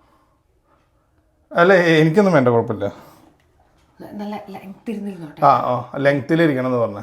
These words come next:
Speaker 2: കൂട്ടത്തിൽ ഇങ്ങനെ ഇച്ചിരി, ഇച്ചിരി
Speaker 1: ആ.
Speaker 2: മൊത്തത്തിലൊരു ഇച്ചിരി
Speaker 1: ഓക്കെ.
Speaker 2: കാണിക്കാൻ.
Speaker 1: വെള്ളിയാഴ്ച ഉച്ചയ്ക്ക്?
Speaker 2: വെള്ളിയാഴ്ച ഉച്ചയ്ക്ക്, വ്യാഴാഴ്ച പറ്റില്ല?
Speaker 1: ഇല്ല, വെള്ളിയാഴ്ച.
Speaker 2: ആ, കുഴപ്പമില്ല.
Speaker 1: വെള്ളിയാഴ്ച ഉച്ചയ്ക്ക്, ഓക്കെ. ഇവിടെ എത്തിക്കില്ലേ? ഓക്കെ,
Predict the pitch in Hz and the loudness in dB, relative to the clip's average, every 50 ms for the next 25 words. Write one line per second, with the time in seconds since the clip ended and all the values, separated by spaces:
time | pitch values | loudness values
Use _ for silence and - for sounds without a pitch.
0 | - 180 170 - 170 170 160 151 156 147 147 139 - - - - 165 - - - | -14 -16 -16 -16 -16 -18 -18 -20 -20 -20 -20 -20 -20 -20 -20 -20 -20 -20 -20 -20
1 | _ _ _ _ _ - 202 190 175 - _ _ _ - 180 131 - - - 220 | _ _ _ _ _ -16 -14 -14 -14 -16 _ _ _ -10 -8 -8 -8 -6 -6 -8
2 | 202 - 240 226 220 220 202 - - 196 - 120 - - 208 - 180 165 165 165 | -6 -6 -6 -6 -6 -6 -8 -10 -12 -14 -14 -14 -14 -14 -14 -12 -12 -10 -10 -12
3 | 165 160 - 170 175 165 135 139 143 147 147 143 143 170 156 - 160 139 143 160 | -12 -14 -14 -8 -2 0 2 2 2 2 0 -2 -2 -4 -6 -4 -6 -8 -8 -8
4 | 165 170 _ _ _ _ _ _ _ - - - - - - 190 - _ _ - | -12 -14 _ _ _ _ _ _ _ -20 -20 -20 -20 -20 -20 -20 -20 _ _ -20
5 | 208 - - 170 175 185 - 208 196 202 - 190 170 175 196 220 - _ _ _ | -20 -20 -18 -18 -16 -16 -16 -16 -16 -16 -16 -16 -18 -16 -18 -20 -20 _ _ _
6 | _ _ _ - 151 127 113 110 113 113 - - - - 117 110 110 113 113 110 | _ _ _ -12 -10 -10 -8 -8 -10 -12 -14 -16 -14 -12 -10 -10 -10 -10 -12 -14
7 | - - 110 - - - - _ _ _ - - 190 190 - 214 190 170 - - | -16 -18 -20 -20 -20 -20 -20 _ _ _ -20 -20 -20 -20 -18 -18 -18 -18 -20 -20
8 | _ _ - 185 - _ _ _ _ _ - 139 135 147 151 156 160 156 143 156 | _ _ -20 -20 -20 _ _ _ _ _ -6 0 2 4 6 6 4 4 2 0
9 | 139 117 123 107 107 110 120 123 117 107 110 104 - - - 240 233 - _ _ | -2 -2 -4 -6 -6 -4 -2 -2 -2 -4 -6 -12 -14 -16 -20 -20 -20 -20 _ _
10 | _ - - - - - - - - - - 156 165 180 - - - 175 190 180 | _ -20 -20 -20 -18 -18 -16 -14 -12 -6 0 4 4 4 4 2 2 2 4 4
11 | 147 131 104 85 - - _ - - - - - _ _ _ _ _ _ _ _ | 2 2 -2 -6 -12 -20 _ -20 -20 -20 -20 -20 _ _ _ _ _ _ _ _
12 | _ _ _ _ _ _ _ _ _ _ _ _ _ - 120 120 120 117 - - | _ _ _ _ _ _ _ _ _ _ _ _ _ -2 0 0 2 0 -2 -4
13 | - | -12